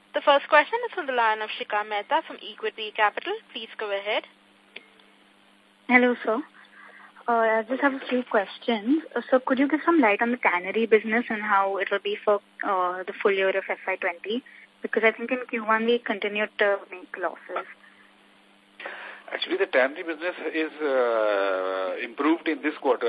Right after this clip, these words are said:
Speaker 3: In the last quarter, there was a shutdown and all the things. These, all the
Speaker 2: Hmm.
Speaker 3: things have been over. So this year, means,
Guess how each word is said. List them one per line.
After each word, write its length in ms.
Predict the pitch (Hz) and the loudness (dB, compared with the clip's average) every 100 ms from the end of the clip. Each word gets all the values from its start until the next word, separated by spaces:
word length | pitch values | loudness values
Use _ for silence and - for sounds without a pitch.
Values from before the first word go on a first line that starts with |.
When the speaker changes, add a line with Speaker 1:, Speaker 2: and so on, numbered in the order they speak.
| 98 | -2
Speaker 3:
In 80 | 110 - | -4 -4
the 60 | |
last 220 | 117 135 | 2 0
quarter, 220 | - 127 131 | 0 -4 -2
there 100 | 123 | 0
was 200 | 120 120 | 0 -2
a 80 | 113 | -4
shutdown 340 | 123 117 120 | -6 -4 -6
and 80 | 117 | -2
all 160 | 104 | -2
the 120 | 117 110 | -2 -4
things. 160 | 113 107 - | -8 -14 -8
These, 160 | 120 127 | -4 2
all 180 | 123 | 4
the 100 | 131 | 4
Speaker 2:
Hmm. 40 | 117 | -2
Speaker 3:
things 160 | 123 127 | -4 -8
have 140 | 123 131 | -8 -4
been 100 | 127 | -2
over. 300 | 101 104 - | 0 0 0
So 100 | 143 | -8
this 160 | 117 160 - | -6 -6 -6
year, 320 | 156 151 160 160 | -2 2 4 2
means, 180 | 143 143 | -4 -10